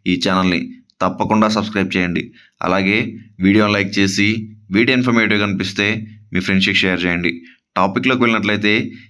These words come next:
విలీన మండలాల్లోని డిఎస్సి అభ్యర్థుల సమస్యలు తీరేనా? ఆశగా ఎదురుచూస్తున్న ఉపాధ్యాయ అభ్యర్థులు. ఇక వివరాల్లోకి వెళ్ళినట్లయితే, పోలవరం ముంపు విలీన మండలాల్లోని డిఎస్సి రెండు వేల ఎనిమిది అభ్యర్థులు కూటమి ప్రభుత్వం అధికారంలోకి వచ్చిన తర్వాత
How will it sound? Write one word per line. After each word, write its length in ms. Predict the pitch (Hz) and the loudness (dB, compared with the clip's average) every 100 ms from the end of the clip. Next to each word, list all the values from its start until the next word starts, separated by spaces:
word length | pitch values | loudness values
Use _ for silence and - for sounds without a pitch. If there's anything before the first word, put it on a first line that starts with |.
| _ | _
విలీన 340 | 92 101 127 147 | 0 4 4 4
మండలాల్లోని 600 | 143 135 131 123 123 120 | 2 2 4 4 2 2
డిఎస్సి 420 | 104 104 110 107 | 2 2 0 0
అభ్యర్థుల 400 | 101 92 101 101 | 0 2 0 0
సమస్యలు 440 | 101 101 98 104 92 | 0 0 0 0 -2
తీరేనా? 580 | 92 90 92 95 101 - - - - _ | 0 0 2 2 0 -4 -14 -20 -20 _
ఆశగా 360 | 98 113 127 139 | 0 0 0 0
ఎదురుచూస్తున్న 640 | 135 127 127 127 127 117 | 2 0 2 0 2 2
ఉపాధ్యాయ 580 | 98 107 98 92 95 98 | 2 2 0 2 0 0
అభ్యర్థులు. 540 | 92 - 82 82 82 82 - _ _ - | 0 -2 -2 0 -2 -4 -14 _ _ -2
ఇక 120 | 92 | 2
వివరాల్లోకి 400 | 98 104 110 104 | 4 4 2 2
వెళ్ళినట్లయితే, 680 | 104 95 95 92 98 117 - - _ _ | 0 2 0 0 0 -2 -8 -18 _ _
పోలవరం 460 | 120 139 147 147 139 | 2 4 4 2 2
ముంపు 220 | 131 127 | 0 2
విలీన 320 | 127 127 123 | 4 4 4
మండలాల్లోని 600 | 123 117 117 117 117 117 | 2 2 4 4 4 2
డిఎస్సి 480 | 107 101 113 110 117 | 2 4 2 2 2
రెండు 200 | 110 104 | 4 4
వేల 100 | 107 | 4
ఎనిమిది 180 | 104 101 | 2 0
అభ్యర్థులు 520 | 92 92 87 92 98 123 - - _ | 0 -2 0 2 2 0 -10 -20 _
కూటమి 260 | - 123 135 | 0 0 2
ప్రభుత్వం 440 | 131 123 131 123 107 | 2 2 2 0 0
అధికారంలోకి 480 | 98 110 107 104 | 0 2 2 2
వచ్చిన 200 | 101 98 | 2 2
తర్వాత 600 | 98 95 98 98 98 110 | 0 4 4 4 2 -2